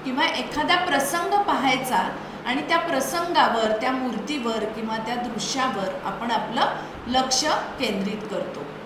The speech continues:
आता तुम्हाला माहिती आहे की आपल्याकडे रामरक्षा किंवा अथर्वशीर्ष अशी काही स्तोत्र सांगितलेली आहेत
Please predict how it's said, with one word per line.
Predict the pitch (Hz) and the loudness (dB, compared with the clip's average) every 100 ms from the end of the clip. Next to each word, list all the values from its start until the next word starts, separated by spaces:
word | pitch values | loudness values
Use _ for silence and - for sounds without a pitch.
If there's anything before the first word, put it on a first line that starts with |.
| - - - | -12 -12 -2
आता | - 269 339 | 2 4 4
तुम्हाला | 349 320 320 330 | 2 2 2 4
माहिती | 311 226 208 | 2 0 -2
आहे | 214 | 0
की | |
आपल्याकडे | 247 - 233 226 240 240 240 | 2 2 0 -2 0 -2 0
रामरक्षा | 233 214 214 - - 226 190 190 196 | 2 0 0 -2 -2 0 0 0 -2
किंवा | 208 214 | 0 0
अथर्वशीर्ष | 214 202 220 240 247 247 226 190 - 180 180 180 - - | 0 -2 -2 -4 -2 -2 0 0 -2 -2 -4 -6 -10 -2
अशी | 269 269 381 | 2 4 4
काही | 359 349 427 | 4 4 4
स्तोत्र | 427 - 269 269 302 330 | 2 2 4 4 4 4
सांगितलेली | 339 262 214 208 - 185 165 | 6 4 2 -2 -4 -6 -6
आहेत | 160 160 | -6 -6